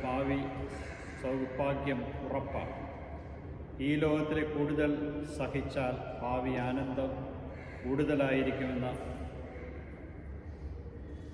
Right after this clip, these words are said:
പല വിശുദ്ധരും പറഞ്ഞിട്ടുണ്ട്. ഈ വിശുദ്ധരുടെയൊക്കെ വാക്കുകൾ, ഏറെ പ്രത്യേകിച്ചും സെർവീനിയിലെ വിശുദ്ധ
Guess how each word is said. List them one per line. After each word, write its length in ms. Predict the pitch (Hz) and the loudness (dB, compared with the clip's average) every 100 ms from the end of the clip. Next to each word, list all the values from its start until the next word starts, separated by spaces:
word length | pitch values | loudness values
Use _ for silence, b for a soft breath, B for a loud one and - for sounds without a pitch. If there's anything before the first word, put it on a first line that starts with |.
| - - - 131 | -10 -10 -8 -2
പല 100 | 135 135 | 2 2
വിശുദ്ധരും 520 | 139 143 139 143 139 127 | 2 0 0 0 0 0
പറഞ്ഞിട്ടുണ്ട്. 520 | 123 117 113 117 - - - - - - - - - - - 127 | 0 0 0 -2 -4 -6 -8 -8 -10 -8 -10 -8 -8 -8 -6 -2
ഈ 20 | 139 139 | 2 2
വിശുദ്ധരുടെയൊക്കെ 800 | 143 143 147 139 139 131 - 135 156 - - - - - 127 | 0 -2 -2 0 0 0 0 0 0 -4 -6 -6 -6 -4 -2
വാക്കുകൾ, 420 | 127 123 131 123 131 | 0 0 0 2 2
ഏറെ 120 | 139 - | 2 0
പ്രത്യേകിച്ചും 500 | 131 135 131 139 123 113 - | 0 0 0 0 -2 -2 -4
സെർവീനിയിലെ 680 | - 135 131 143 147 143 139 143 | -2 0 4 6 6 6 6 4
വിശുദ്ധ 360 | 143 139 - | 2 0 0